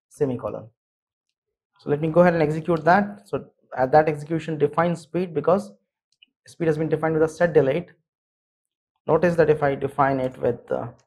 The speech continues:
without that, it's gonna give me this, which will become basically useless. At least that's what I think.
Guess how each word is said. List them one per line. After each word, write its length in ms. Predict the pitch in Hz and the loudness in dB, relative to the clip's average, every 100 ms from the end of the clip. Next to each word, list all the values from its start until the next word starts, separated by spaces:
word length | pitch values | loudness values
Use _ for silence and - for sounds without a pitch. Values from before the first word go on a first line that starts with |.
| _ - _ _ | _ -20 _ _
without 380 | - 147 143 147 | -2 4 4 4
that, 400 | 139 135 139 - - | 4 2 -2 -18 -18
it's 120 | 123 | -10
gonna 200 | 139 127 | -6 -6
give 160 | 123 120 | -6 -6
me 100 | 120 | -4
this, 560 | 120 160 - - _ - | 0 0 -2 -20 _ -20
which 180 | 127 | -18
will 60 | 131 | -12
become 400 | 127 131 127 127 _ _ _ _ | -8 -4 -6 -6 _ _ _ _
basically 600 | 131 127 123 117 120 120 _ _ _ _ _ _ _ _ _ _ _ _ _ _ _ _ _ _ _ _ | -2 -2 -4 -6 -6 -8 _ _ _ _ _ _ _ _ _ _ _ _ _ _ _ _ _ _ _ _
useless. 760 | 127 156 151 151 151 - - _ _ _ _ _ _ _ _ _ _ _ _ _ _ _ _ _ _ _ _ _ _ _ - - - | -4 -2 2 2 2 -4 -20 _ _ _ _ _ _ _ _ _ _ _ _ _ _ _ _ _ _ _ _ _ _ _ -20 -20 -20
At 140 | - | -12
least 200 | 117 117 | -12 -8
that's 180 | 113 - | -10 -8
what 100 | 113 | -8
I 40 | |
think. 420 | - 156 160 156 | -4 -2 -2 -6